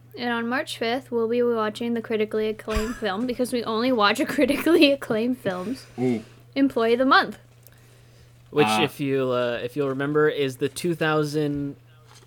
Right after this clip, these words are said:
Speaker 3: oh crap, two thousand six version? The good one with Dane Cook.
Speaker 1: I think so, two thousand six.
Speaker 3: Not the crappy two thousand five version.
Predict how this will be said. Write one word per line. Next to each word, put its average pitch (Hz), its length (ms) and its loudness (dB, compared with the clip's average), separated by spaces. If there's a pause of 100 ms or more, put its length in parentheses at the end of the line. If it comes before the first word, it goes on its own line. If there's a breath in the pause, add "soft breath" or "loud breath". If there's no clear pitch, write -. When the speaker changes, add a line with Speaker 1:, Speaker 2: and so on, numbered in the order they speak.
(200)
Speaker 3:
oh 120 180 -16
crap, - 280 -18
two - 100 -8
thousand 139 220 -2
six 147 220 0
version? 185 360 -2 (2500)
The 165 100 0
good 180 160 4
one 160 160 0
with 139 140 -4
Dane 143 160 0
Cook. - 260 -10 (460)
Speaker 1:
I 269 100 0
think 294 220 4
so, 208 320 -2
two 247 120 -4
thousand 214 420 -4
six. - 60 -18
Speaker 3:
Not 156 180 -4
the 208 100 -2
crappy 143 260 -2
two 139 140 -4
thousand 123 240 -6
five 117 180 -10
version. 92 280 -18